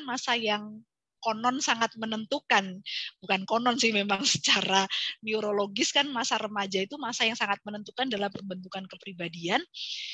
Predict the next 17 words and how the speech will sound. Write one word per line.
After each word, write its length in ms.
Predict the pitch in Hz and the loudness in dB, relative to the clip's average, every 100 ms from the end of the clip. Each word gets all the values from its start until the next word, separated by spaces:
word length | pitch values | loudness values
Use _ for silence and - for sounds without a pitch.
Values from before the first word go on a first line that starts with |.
| - - | -12 0
Itu 100 | 349 | 0
aku 160 | 370 277 | 2 2
bertemu 360 | 254 262 277 349 | 2 2 -2 -2
dengan, 360 | 240 226 226 226 226 226 | -2 0 0 0 -4 -6
eh, 320 | 202 208 202 196 _ _ _ _ _ _ | -2 -2 -2 -6 _ _ _ _ _ _
tokoh-tokoh 800 | 220 - 226 - 185 - 220 - | -6 -4 -6 -6 -10 -4 -4 -2
ya 160 | 175 202 | -4 -4
di 240 | 185 180 | -6 -4
dalam, 560 | 180 175 175 175 175 190 | 0 2 2 0 -6 -10
di 160 | 180 175 | -8 -4
dalam 320 | 170 170 170 | -4 -4 -6
gerejaku 640 | 165 156 170 175 - 220 | -4 -2 -4 -6 -8 -12
gitu. 240 | 208 196 196 | -10 -8 -8
Aku 240 | - - | -8 -12
ketemu 320 | 214 196 208 | -10 -8 -10
dengan 240 | 185 180 185 - | -10 -10 -12 -16
orang 240 | 185 196 | -12 -12